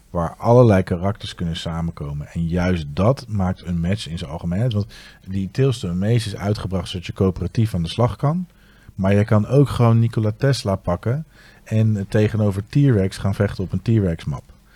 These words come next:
Dus uiteindelijk is het gewoon een battlespel en je bent gewoon al die karakters aan het verzamelen. Straks komt The Witcher eraan. Super tof. We hebben onze, eh, onze shoguns, de, de, de, de Japanse,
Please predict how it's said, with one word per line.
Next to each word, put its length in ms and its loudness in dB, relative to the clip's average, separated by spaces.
Dus 160 -2
uiteindelijk 480 0
is 100 0
het 100 -8
gewoon 200 -2
een 120 0
battlespel 600 0
en 80 -2
je 60 0
bent 200 -2
gewoon 200 -4
al 120 -2
die 100 -4
karakters 380 -6
aan 60 -2
het 60 -8
verzamelen. 400 -4
Straks 300 -4
komt 200 -4
The 100 0
Witcher 380 -2
eraan. 340 -2
Super 360 0
tof. 320 -4
We 80 -4
hebben 220 -2
onze, 440 -2
eh, 240 -6
onze 220 0
shoguns, 680 4
de, 380 0
de, 300 -2
de, 180 -4
de 360 -2
Japanse, 800 -2